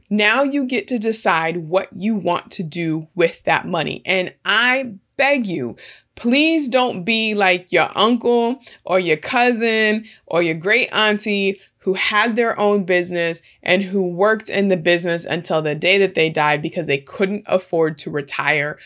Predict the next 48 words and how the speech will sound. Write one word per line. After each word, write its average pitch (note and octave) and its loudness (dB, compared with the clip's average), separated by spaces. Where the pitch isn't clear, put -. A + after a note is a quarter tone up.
and D#3+ -8
because E3 -4
they D#3 -2
didn't D#3 -2
plan C#3+ -2
for D3 -4
it. C#3 -14
Make A3+ 2
your G#3 2
plan F3 -2
now. E3 -2
That's E3+ -2
one G3 4
option. E3+ -2
Or F3+ 2
that's F#3 -2
not C4 2
an F#3 0
option. G#3+ 0
That's C#3+ -4
a F#3+ 0
thing A3+ 0
to E3+ -2
do, E3+ 2
is D3+ -6
to D3+ -2
think F#3+ 0
about E3 -2
your D3+ 0
retirement E3+ 0
and F3+ -4
what F3 2
kind G3+ 2
of F#3 2
retirement F3 0
accounts D#3+ -4
you E3+ -6
want D3+ -2
to D3 -6
set F#3+ 0
up A#3+ 2
so - -4
that D#3+ -2
you D#3+ -6
can F3+ -10
contribute G#3+ -2
to A3+ -4
them F3 -2